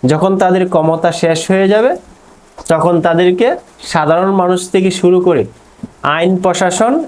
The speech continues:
হেনস্থা শুরু করতে শুরু করবে। এটাকে রাজনীতি বলে না। এরকম রাজনীতি করাচ্ছে, আপনি রিক্সা চালিয়ে ভাত খান, আপনার সম্মান থাকবে। আপনি শ্রমিকের কাজ করেন,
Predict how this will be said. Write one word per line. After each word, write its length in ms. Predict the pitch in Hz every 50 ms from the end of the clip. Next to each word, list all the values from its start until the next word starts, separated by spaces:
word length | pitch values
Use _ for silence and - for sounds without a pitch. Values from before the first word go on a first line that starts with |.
| - -
হেনস্থা 580 | 147 151 160 170 180 175 180 - - - 175 165
শুরু 260 | - - 156 151 147
করতে 300 | 147 151 139 131 143 131
শুরু 280 | 139 - 135 123 120
করবে। 300 | 113 120 107 101 98 98 98 - - - _ _ _ _ _ _ _ -
এটাকে 240 | 156 170 185 180 214
রাজনীতি 520 | 202 185 170 170 165 180 180 180 180 185 160
বলে 240 | 151 139 131 123
না। 100 | 110 101 98 - - - _ _ _ - _ -
এরকম 280 | 170 196 202 220 220 214 196
রাজনীতি 460 | 165 151 156 160 175 202 208 226 220
করাচ্ছে, 460 | 214 208 208 202 196 190 - - 123 110 113 - - - _ _ _ _ _ _ - - - - - _
আপনি 280 | - 135 131 - 190 196 190
রিক্সা 420 | 170 160 170 165 - - - 196 190
চালিয়ে 360 | 190 185 170 165 165 160 139
ভাত 200 | 131 127 123 - -
খান, 160 | 127 120 104 92 - - - - - -
আপনার 300 | 110 113 - 143 139 131
সম্মান 400 | - - 143 139 143 143 147 143 135
থাকবে। 240 | 143 127 117 107 95 - - - - _ _ _ _ _ -
আপনি 200 | - 139 160 185 180
শ্রমিকের 480 | 180 185 185 180 185 180 180 190 185 175
কাজ 200 | 175 160 160 160 - -
করেন, 280 | 175 165 151 139 110